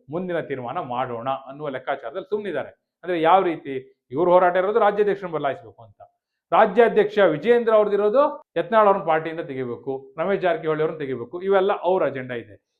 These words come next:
ಯಾರ ಅಜೆಂಡಾ ಗೆಲ್ಲುತ್ತೆ, ಯಾರ ಅಜೆಂಡಾ ಸೋಲುತ್ತೆ, ಈ ಕದನದಲ್ಲಿ ಈಗ ತಾರ್ಕಿಕ ಘಟ್ಟಕ್ಕೆ ಬಂದಿದೆ. ಯಾರು ಗೆಲ್ತಾರೆ, ಯಾರು ಸೋಲ್ತಾರೆ?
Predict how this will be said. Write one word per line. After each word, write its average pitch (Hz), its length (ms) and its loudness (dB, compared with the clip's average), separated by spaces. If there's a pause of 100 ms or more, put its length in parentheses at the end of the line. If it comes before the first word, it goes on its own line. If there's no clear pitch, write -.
ಯಾರ 160 240 10
ಅಜೆಂಡಾ 170 320 0
ಗೆಲ್ಲುತ್ತೆ, 120 640 -12 (320)
ಯಾರ 180 280 8
ಅಜೆಂಡಾ 160 340 0
ಸೋಲುತ್ತೆ, 123 840 -4 (380)
ಈ 170 140 -2
ಕದನದಲ್ಲಿ 196 880 2 (520)
ಈಗ 208 80 2
ತಾರ್ಕಿಕ 233 500 4
ಘಟ್ಟಕ್ಕೆ 196 400 0
ಬಂದಿದೆ. 185 540 -4 (100)
ಯಾರು 175 420 4
ಗೆಲ್ತಾರೆ, 180 580 -2
ಯಾರು 139 300 0
ಸೋಲ್ತಾರೆ? 120 400 -10